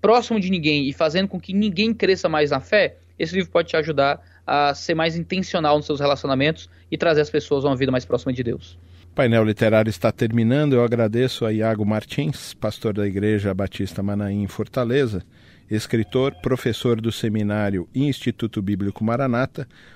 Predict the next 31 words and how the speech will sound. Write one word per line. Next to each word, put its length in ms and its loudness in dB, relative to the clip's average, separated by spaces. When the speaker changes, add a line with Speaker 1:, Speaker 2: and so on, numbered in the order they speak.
Speaker 2:
organizador 1040 2
do 120 0
Fórum 400 0
Nordestino 800 0
de 100 -4
Cosmovisão 720 -2
Cristã 520 -4
e 120 4
apresentador 840 2
do 100 -2
canal 380 0
do 80 0
YouTube 460 0
Dois 340 2
Dedos 400 2
de 100 0
Teologia. 920 2
Pastor 300 2
Iago, 320 6
muito 440 4
obrigado 400 4
por 160 -2
sua 140 2
presença 480 0
mais 180 0
uma 160 2
vez 240 0
aqui 580 0
no 140 -2
Painel 340 0
Literário. 500 -4